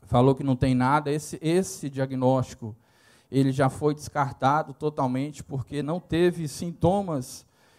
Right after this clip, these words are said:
né, que as-, acusasse essa doença, então, na verdade, foi realmente um gigante que caiu. Amém?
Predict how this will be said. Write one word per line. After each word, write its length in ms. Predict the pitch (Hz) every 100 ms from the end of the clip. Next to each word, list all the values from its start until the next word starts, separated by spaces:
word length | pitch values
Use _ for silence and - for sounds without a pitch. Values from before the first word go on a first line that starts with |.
| _ _ _
né, 280 | 131 147 151
que 140 | 151
as-, 200 | 151 - - -
acusasse 640 | 143 156 131 143 160 -
essa 180 | 143 135
doença, 460 | 127 120 147 151 135
então, 260 | 135 147
na 120 | 151
verdade, 440 | 143 139 131 131 131
foi 200 | 156 151
realmente 560 | 156 151 139 135 -
um 80 | 147
gigante 480 | 147 147 135 135 -
que 60 | -
caiu. 380 | 160 135 113 110 _ _ _ _ _ _ _ _ _
Amém? 440 | 113 120 147 143